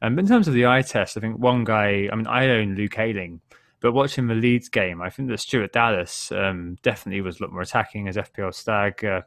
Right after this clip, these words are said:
don't know who he is, uh, some, some random bozo, but he wrote that in, um, the Fantasy Football Hub, um, that he was perhaps a little bit better than Ayling, uh, in terms of going forward, and he certainly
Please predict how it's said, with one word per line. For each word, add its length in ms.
don't 100
know 80
who 80
he 200
is, 220
uh, 140
some, 300
some 160
random 240
bozo, 440
but 120
he 80
wrote 240
that 160
in, 200
um, 220
the 80
Fantasy 300
Football 160
Hub, 260
um, 140
that 180
he 120
was 100
perhaps 320
a 40
little 120
bit 60
better 260
than 100
Ayling, 480
uh, 100
in 100
terms 180
of 100
going 220
forward, 300
and 100
he 160
certainly 680